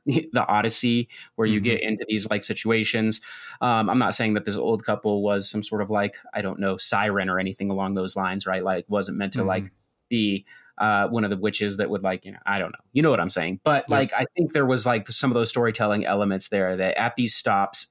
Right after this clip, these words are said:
Speaker 1: on this epic journey, wherever this epic journey is taking one, um, the hero's journey, for example, that there are
Speaker 2: Mm-hmm.
Speaker 1: going to be these places and these individuals that are meant to be impediments to completion of the mission and to create this idea and,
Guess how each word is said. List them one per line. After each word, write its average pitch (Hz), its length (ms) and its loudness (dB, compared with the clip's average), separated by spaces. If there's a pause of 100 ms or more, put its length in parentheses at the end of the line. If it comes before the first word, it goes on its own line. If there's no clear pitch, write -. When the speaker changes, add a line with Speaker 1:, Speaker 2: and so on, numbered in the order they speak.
Speaker 1:
on 123 220 2
this 120 360 0
epic 123 300 -4
journey, 107 320 2
wherever 104 300 0
this 113 180 -2
epic 110 280 -6
journey 117 320 2
is 98 100 -2
taking 120 340 0
one, 101 280 0 (340)
um, 107 220 0
the 104 80 0
hero's 120 340 2
journey, 104 300 0
for 107 140 0
example, 98 540 -2 (280)
that 123 100 -2
there 120 160 2
are 113 160 4
Speaker 2:
Mm-hmm. 107 80 -2
Speaker 1:
going 107 160 2
to 95 80 -2
be 98 300 -2 (200)
these 110 200 0
places 98 520 0
and 104 200 -2
these 101 160 0
individuals 101 800 -2
that 98 120 -2
are 95 80 2
meant 101 240 -2
to 104 100 -4
be 98 280 0
impediments 101 640 0
to 101 260 0
completion 107 540 -2
of 95 100 -4
the 101 60 -2
mission 101 400 0
and 95 240 -2
to 107 100 -6
create 101 380 -2
this 101 140 -2
idea 95 500 0
and, 95 100 -2